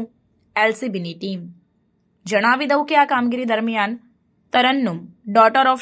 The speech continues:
શાહનવાઝ બકુલ્લા ખાન પઠાણની ધરપકડ કરવામાં આવી છે અને કાયદેસરની કાર્યવાહી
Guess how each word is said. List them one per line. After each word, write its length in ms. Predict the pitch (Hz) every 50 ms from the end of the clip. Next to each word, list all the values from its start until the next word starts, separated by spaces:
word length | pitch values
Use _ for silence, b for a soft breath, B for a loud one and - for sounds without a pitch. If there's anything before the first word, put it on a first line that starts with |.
| - -
શાહનવાઝ 580 | 247 233 240 240 240 240 233 240 240 262 254 - - _ _ _ _ _ _ _ -
બકુલ્લા 420 | 220 233 233 277 269 226 277 294
ખાન 280 | 285 - 254 262 277 269
પઠાણની 680 | - 226 196 190 233 240 240 247 220 180 165 165 165 - _ _
ધરપકડ 480 | 180 202 208 208 214 226 233 240 254 262
કરવામાં 440 | 240 262 247 233 247 247 247 247 247
આવી 160 | 240 247 240
છે 200 | 233 - 254 240 190 _ _ _ _ _ _ _ _ _ _
અને 180 | - 240 247 254
કાયદેસરની 680 | 240 247 220 214 214 247 277 277 - 247 233 226 240 247
કાર્યવાહી 680 | 240 233 202 190 214 240 233 226 196 185 180 202 233